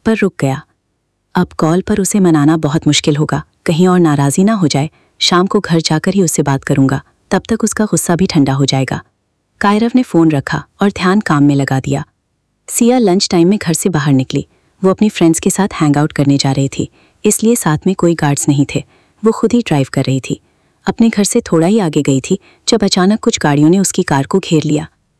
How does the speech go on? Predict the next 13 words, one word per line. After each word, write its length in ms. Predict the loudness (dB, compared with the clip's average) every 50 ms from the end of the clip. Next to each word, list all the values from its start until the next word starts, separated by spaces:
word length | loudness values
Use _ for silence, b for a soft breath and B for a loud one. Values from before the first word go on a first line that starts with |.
| _ _ _ _
सिया 280 | -4 0 2 2 2 2
को 140 | 0 -2 -2
खतरे 300 | 0 -2 -2 0 0 0
का 180 | 0 0 0
आभास 360 | 0 -2 -2 -2 -2 0 0
हो 40 | 0
गया। 220 | 0 -2 -2 -4 b b b b b b
उसने 260 | -4 -2 0 0 0
तुरंत 320 | 0 0 2 2 2 0 0
कार 220 | -2 -2 -2 0
बैक 220 | 0 0 -2 -2 -2
करनी 280 | -2 0 2 2 2
चाही, 320 | 0 0 -2 -2 -4 -6